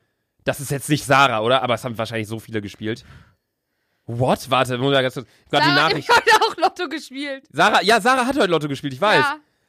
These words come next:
Speaker 1: Deswegen. What? Es
Speaker 2: Frag,
Speaker 1: war,
Speaker 2: ob
Speaker 1: es
Speaker 2: Sarah was gewonnen hat.
Speaker 1: muss halt überlegen, es,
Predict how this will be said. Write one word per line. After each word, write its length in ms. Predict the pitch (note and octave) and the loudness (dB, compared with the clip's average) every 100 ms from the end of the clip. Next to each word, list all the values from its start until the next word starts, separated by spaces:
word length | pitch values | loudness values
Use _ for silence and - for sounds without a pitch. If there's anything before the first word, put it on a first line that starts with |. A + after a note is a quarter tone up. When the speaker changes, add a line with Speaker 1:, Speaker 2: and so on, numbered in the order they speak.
| - | -10
Speaker 1:
Deswegen. 540 | D3 D#3 A#3+ F3 A#2 - _ _ _ _ _ _ - | -8 -2 -2 -2 -6 -10 _ _ _ _ _ _ -10
What? 520 | C3+ G#3+ A#4+ - - _ _ _ _ _ _ _ _ | 0 2 2 -4 -16 _ _ _ _ _ _ _ _
Es 140 | - F#4 | -4 2
Speaker 2:
Frag, 20 | |
Speaker 1:
war, 100 | G4+ G#4+ | 4 6
Speaker 2:
ob 40 | C5 | 4
Speaker 1:
es 60 | |
Speaker 2:
Sarah 400 | A#4 C5+ C#5+ B4+ | 4 6 6 4
was 100 | C#5 | 2
gewonnen 500 | A#4 G#4+ A#4+ A#4+ F#4+ | 0 4 2 4 2
hat. 220 | F4 - - | 2 -2 -6
Speaker 1:
muss 160 | D#3 F3+ | -2 2
halt 100 | E3+ | 4
überlegen, 380 | D#3 D#3+ E3 | 4 4 2
es, 160 | C#3 | 0